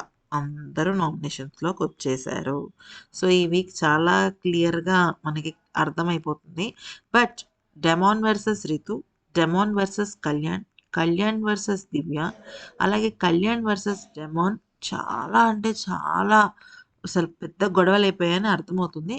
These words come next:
అంటే పెద్ద గొడవలు అంటే రీజన్స్ చిన్నవే, కానీ ఫైటింగ్ పెద్దదన్నమాట.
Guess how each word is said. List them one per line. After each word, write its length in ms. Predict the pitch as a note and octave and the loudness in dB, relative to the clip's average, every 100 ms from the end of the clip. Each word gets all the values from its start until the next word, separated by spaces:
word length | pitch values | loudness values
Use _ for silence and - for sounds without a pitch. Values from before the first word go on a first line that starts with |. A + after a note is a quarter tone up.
| - | -8
అంటే 200 | G3 A3+ C#4+ | -8 -6 -4
పెద్ద 260 | G3+ F3+ A#3 | -4 -2 -2
గొడవలు 360 | A#3 A3 A3 G#3 | 0 2 2 0
అంటే 260 | G3+ G#3 C#4 A#3 F3+ | -4 -2 0 0 -2
రీజన్స్ 520 | G3+ B3+ D#4 E4 E4 D4+ | -2 0 0 -2 -2 -6
చిన్నవే, 420 | - A3+ A3 F#3 - - - - _ - | -4 -2 2 2 0 -6 -20 -20 _ -2
కానీ 240 | C4 C#4 C4+ _ _ - | 0 0 -6 _ _ -10
ఫైటింగ్ 480 | - G#3+ A3+ C4 A#3+ | -2 0 0 -4 -2
పెద్దదన్నమాట. 560 | - C#3 - - - | -2 -2 -6 -8 -12